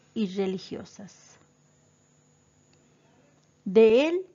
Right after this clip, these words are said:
dependía un consejo de estado conformado por los administradores de otros centros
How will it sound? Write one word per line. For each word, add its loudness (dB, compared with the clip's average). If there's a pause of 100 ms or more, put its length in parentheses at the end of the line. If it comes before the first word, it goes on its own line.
dependía -8
un -10
consejo -10
de -16
estado -10
conformado -8
por -12
los -12
administradores -8
de -6
otros -10
centros -10